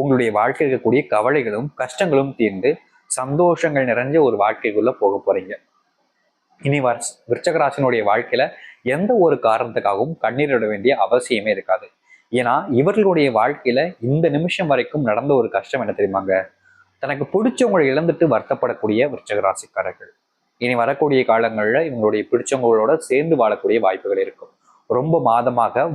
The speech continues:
வருஷமாக தனக்கு பிடிச்சவங்க தன்கிட்ட வருவாங்களா? அவங்க தப்பு பண்ணலைங்க,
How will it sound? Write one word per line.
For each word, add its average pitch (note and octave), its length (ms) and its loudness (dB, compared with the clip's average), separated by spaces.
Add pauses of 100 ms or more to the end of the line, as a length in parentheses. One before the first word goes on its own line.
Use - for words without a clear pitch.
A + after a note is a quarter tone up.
வருஷமாக C#3 640 0
தனக்கு A#2 320 -2
பிடிச்சவங்க D3 500 0
தன்கிட்ட A2 400 -2
வருவாங்களா? G2+ 460 2 (720)
அவங்க C#3+ 340 -2
தப்பு C3+ 200 -2
பண்ணலைங்க, G#2+ 360 -2